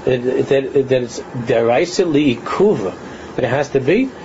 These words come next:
a kasha and a teretz. Man nishtan, man nishtan,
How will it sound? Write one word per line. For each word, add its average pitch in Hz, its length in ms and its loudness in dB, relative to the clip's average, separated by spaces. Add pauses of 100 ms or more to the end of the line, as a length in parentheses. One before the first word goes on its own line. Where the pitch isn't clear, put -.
(140)
a 123 100 -2
kasha 139 460 0
and 113 80 0
a - 40 -16
teretz. 95 600 -4
Man 131 220 2
nishtan, 214 640 0
man 135 200 0
nishtan, 202 360 0